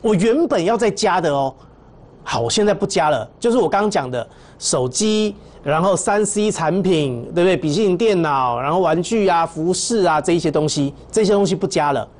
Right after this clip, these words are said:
好，不加的话，其实是我刚刚讲的针对 Christmas 做考量嘛，对不对？针对圣诞节做考量。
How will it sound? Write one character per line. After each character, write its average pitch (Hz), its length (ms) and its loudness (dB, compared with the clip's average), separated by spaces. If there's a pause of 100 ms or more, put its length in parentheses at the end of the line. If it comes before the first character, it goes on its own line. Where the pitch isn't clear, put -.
(200)
好， 123 120 -10
不 202 140 -4
加 196 220 0
的 170 80 2
话， 180 140 2
其 156 200 -2
实 156 80 0
是 165 280 -2 (340)
我 139 120 -4
刚 185 140 2
刚 202 80 2
讲 127 200 0
的 113 200 -2 (200)
针 202 300 2
对 185 360 0 (340)
Christmas 170 580 0
做 165 420 0
考 131 240 -2
量 127 220 0
嘛， 202 80 2
对 220 100 4
不 233 60 4
对？ 170 200 0 (140)
针 196 160 0
对 196 100 2
圣 220 220 0
诞 196 120 0
节 151 120 0
做 143 140 -2
考 117 160 -4
量。 107 220 -8